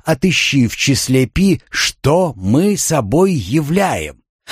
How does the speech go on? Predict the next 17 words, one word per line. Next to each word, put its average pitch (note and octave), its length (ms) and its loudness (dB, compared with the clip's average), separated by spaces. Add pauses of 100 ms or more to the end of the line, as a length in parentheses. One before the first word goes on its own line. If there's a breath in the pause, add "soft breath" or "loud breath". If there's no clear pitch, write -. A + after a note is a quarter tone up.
(140 loud breath)
Отыщи E3 840 0
в C3 80 2
этих B2+ 320 0
десятичных D#3 960 0
знаках, B2 760 -2 (260)
что E3+ 520 0
мы B2+ 440 0
собой F#2 760 -4
являем. B2 760 -2 (880 loud breath)
А C3 360 -2
кто - 240 -6
такие D3 680 -2
мы, G2 460 0 (140)
Люси, C#3 540 -4 (260)
если F2+ 440 -2
не B2+ 200 2
номер? D2 420 -8